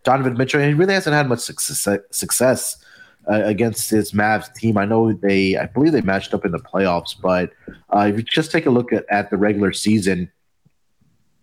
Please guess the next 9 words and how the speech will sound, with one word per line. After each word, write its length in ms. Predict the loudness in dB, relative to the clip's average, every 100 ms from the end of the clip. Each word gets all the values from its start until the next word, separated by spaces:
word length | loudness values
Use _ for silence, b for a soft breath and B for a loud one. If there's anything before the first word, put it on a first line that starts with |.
| _ _ 0
um, 580 | 2 2 0 -4 -8 -12 -20 -14
uh, 200 | -10 -8 -10 -12 -16 -16 -6
when 160 | 0 2
he 100 | 4
was 220 | 2 2
with 180 | 0 0
the 60 | 0
Utah 340 | -2 2 0
Jazz, 480 | 2 0 0 -2